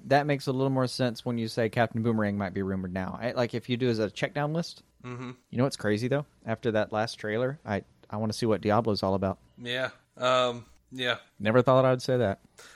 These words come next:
Speaker 2: Oh, yeah, jumping back, uh, S-, Spencer Dennison on Twitter said, "Just saw Sui-, Suicide Squad in Sacramento. Hashtag blown away. David Ayers is a damn genius." So there's that as well.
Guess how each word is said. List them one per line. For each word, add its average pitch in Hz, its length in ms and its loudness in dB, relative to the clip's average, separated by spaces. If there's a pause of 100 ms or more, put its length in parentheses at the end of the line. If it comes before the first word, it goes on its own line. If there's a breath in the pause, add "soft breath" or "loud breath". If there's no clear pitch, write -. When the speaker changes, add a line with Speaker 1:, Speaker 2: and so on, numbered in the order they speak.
(140 loud breath)
Speaker 2:
Oh, 214 80 0
yeah, 208 160 4
jumping 180 300 0
back, 165 300 4
uh, 131 360 2
S-, 120 160 -8 (160)
Spencer 185 420 -4
Dennison 147 460 -2
on 120 260 -2
Twitter 139 400 0
said, 117 500 -4
"Just 139 200 -6
saw 139 160 0
Sui-, 143 240 -2 (300)
Suicide 156 420 -4
Squad 135 240 2
in 123 60 -8
Sacramento. 123 640 -4 (200 soft breath)
Hashtag 135 400 0
blown 131 200 -2
away. 123 280 0
David 123 300 -2
Ayers 123 260 0
is 113 120 -10
a 120 40 -8
damn 113 340 -4
genius." 110 520 -10 (220)
So 107 260 -8
there's 107 200 -12
that 110 240 -6
as 104 100 -14
well. 107 220 -12